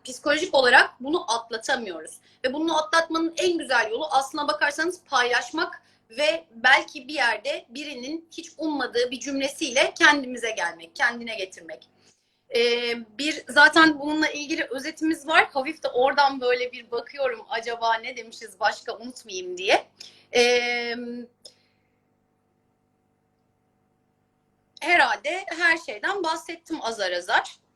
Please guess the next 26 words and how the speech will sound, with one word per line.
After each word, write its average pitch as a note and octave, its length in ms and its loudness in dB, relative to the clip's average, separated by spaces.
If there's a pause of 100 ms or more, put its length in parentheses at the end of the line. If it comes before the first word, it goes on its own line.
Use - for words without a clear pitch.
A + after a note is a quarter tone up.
Ee, A#3 220 -4 (500)
bir D4 220 -6
kadın E4+ 240 2
hikayesinin, E4 960 0
e, B3 200 0 (760)
asıl, D4 440 -4 (800)
ben A3+ 240 0
bugün F#4 280 2
birçoğumuz F4+ 580 0
başarı D#4 260 -2
hikayelerimizi E4 600 4
anlatırken E4+ 500 2
geçmişe D4+ 360 -10
gülümseyebilen, D4+ 800 0
yaralarını C#4+ 380 4
sarmış, D#4+ 300 0
ayaklarının D4 360 0
üzerinde D4 300 -10
durabilmiş C#4 440 -6
kadınlarız. G3 720 -8 (180)
İşte B3 160 -2
o A#3 120 0
bahsettiğim, B3+ 760 -2
e, G#3+ 140 -4
statüdeki G3 600 -4
kadınlardan. F#3+ 640 6